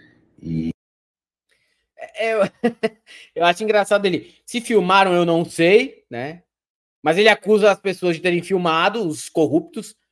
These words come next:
Speaker 2: Qua-, ele, ele assume que foram quatro mulheres E há quarenta dias ele já tá de boa com a esposa. Falou, "Não, tá tudo bem, cara." O pessoal tá com medo. Tá com medo que eu vire prefeito. É por isso que eles vazaram os vídeos meus traindo a esposa. Ah, bom.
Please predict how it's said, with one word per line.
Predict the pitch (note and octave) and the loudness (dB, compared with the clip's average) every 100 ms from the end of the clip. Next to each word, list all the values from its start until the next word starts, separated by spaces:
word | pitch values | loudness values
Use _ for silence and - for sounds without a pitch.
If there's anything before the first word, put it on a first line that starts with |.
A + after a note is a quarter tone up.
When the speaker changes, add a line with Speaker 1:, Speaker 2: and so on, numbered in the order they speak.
| _ _ _ _ | _ _ _ _
Speaker 2:
Qua-, | - C4+ D#4 B3+ | 4 8 8 6
ele, | C4 | 4
ele | A#3+ A#3 | 2 2
assume | A#3 - A#3+ | 0 -2 -4
que | B3 | 2
foram | A#3+ G#3+ | 4 4
quatro | G#3 A3+ C4+ D#4 | 4 4 4 0
mulheres | C#4+ A3 F#3+ G3+ B3+ - - _ _ _ _ _ _ _ E3+ | 2 4 6 4 0 -12 -18 _ _ _ _ _ _ _ 0
E | G3+ | 4
há | A3+ | 4
quarenta | A3+ A#3+ B3+ D4+ C4+ | 4 0 0 -2 -2
dias | B3+ | -2
ele | C#4+ C#4 | -2 -2
já | |
tá | C#4 C#4 | -2 -2
de | C4+ | -2
boa | G3+ B3 | 2 2
com | B3+ | 2
a | |
esposa. | C4 - A3+ G#3+ | -6 -4 -4 -4
Falou, | C4 | -6
"Não, | C4 | -4
tá | C4 D4 G4+ A#4 A#4+ B4+ B4+ | -4 -4 -6 -8 -12 -18 -18
tudo | B4 B4+ C5 F4+ | -10 -2 -2 2
bem, | E3+ D#3+ F3+ | 2 4 2
cara." | G3+ D#3 D3 | 0 -4 -4
O | |
pessoal | E3 G#3 A3+ | -4 -6 -6
tá | A#3 | -8
com | - | -10
medo. | B3 G3+ A3 E3+ B2+ _ _ _ | -8 0 0 0 -10 _ _ _
Tá | F3 | -8
com | F3 | -4
medo | G#3 B3 C4+ | 2 4 4
que | C4+ | 4
eu | A#3+ | 2
vire | A#3 A#3 | 2 -2
prefeito. | A#3 G#3+ G#3+ F3+ E3+ | 2 2 2 -2 -2
É | E3+ | -4
por | - D#4 D#4+ | -4 -2 0
isso | D4+ D#4+ E4 D#4+ - D#4+ | 2 2 2 0 -4 -10
que | D#4 | -6
eles | C#4+ C4+ | -4 -4
vazaram | A#3 B3+ A#3+ A#3+ A#3+ B3+ | 0 0 2 0 0 0
os | A#3+ | -4
vídeos | A3 A#3 A#3 | -8 -8 -4
meus | A3 B3 A#3+ - - | 2 4 2 -4 -8
traindo | - B3 A#3 A#3+ | 2 4 4 0
a | |
esposa. | C4 - A3 G#3 A#3 A3 E3+ | -4 -2 4 4 4 2 2
Ah, | C#3+ C3+ D#3 - | 0 -2 -4 -4
bom. | G3 F3 F#3+ G#3 E3+ A2 | -2 0 2 2 0 -6